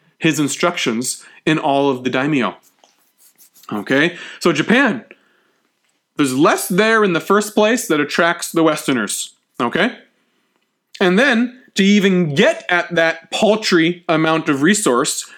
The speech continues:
you have to fight, as you always do. But then when you win a battle,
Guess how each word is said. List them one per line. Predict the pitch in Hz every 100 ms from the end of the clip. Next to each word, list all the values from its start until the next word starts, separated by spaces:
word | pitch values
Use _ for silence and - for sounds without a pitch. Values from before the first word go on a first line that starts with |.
| -
you | 170 170
have | 165 165 -
to | 170 151
fight, | 147 156 185 -
as | 143 135
you | 127
always | 127 135 113
do. | 151 220 - _ _ _ _ _ _ -
But | 202
then | 294 262
when | 233
you | 226
win | 208 349
a | 339
battle, | 208 294 330 196 -